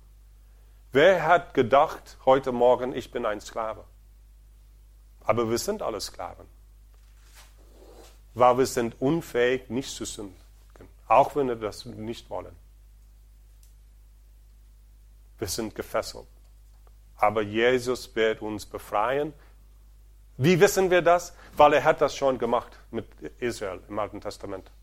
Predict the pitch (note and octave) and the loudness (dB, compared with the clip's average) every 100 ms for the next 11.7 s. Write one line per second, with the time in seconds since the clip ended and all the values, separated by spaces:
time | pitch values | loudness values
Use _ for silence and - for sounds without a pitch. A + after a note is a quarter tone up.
0 | - A#2 A#2+ - G#2 - - F#2 F2 - | -2 0 0 -4 -12 -12 -12 -10 -10 -14
1 | - - - - - - - - - - | -20 -20 -20 -20 -20 -20 -20 -20 -20 -20
2 | - - - - - A#2 B2 C3+ - - | -20 -20 -20 -18 -6 0 4 4 2 0
3 | A#2+ A#2 A#2+ A2 - B2 - G2+ F2+ - | 0 0 -4 -4 -6 -8 -8 -16 -18 -18
4 | - - - - C3 - - A#2+ A#2 G#2+ | -20 -20 -12 2 2 2 -4 -2 -2 -2
5 | - C3+ - G2 F2 - - - - - | 2 2 0 -14 -16 -18 -20 -20 -20 -20
6 | - - - A2 C3+ C#3 C3 - - B2+ | -20 -20 -8 2 4 4 2 -6 -4 0
7 | B2 C3 A2+ - - E3 A#2 G#2 - - | 0 0 -2 -4 2 2 2 -2 -12 -20
8 | - - - - A#2+ A2 A#2+ C3+ B2 A2 | -20 -20 -20 -6 -2 2 4 2 2 0
9 | - A2 - G#2+ G#2 G#2 G2+ G2 F#2 - | 0 -10 -2 0 2 2 2 2 -2 -10
10 | - - - - - - - - - - | -20 -20 -20 -20 -20 -20 -20 -20 -20 -20
11 | - - - B2+ A2+ A2+ - | -20 -4 2 4 4 0 0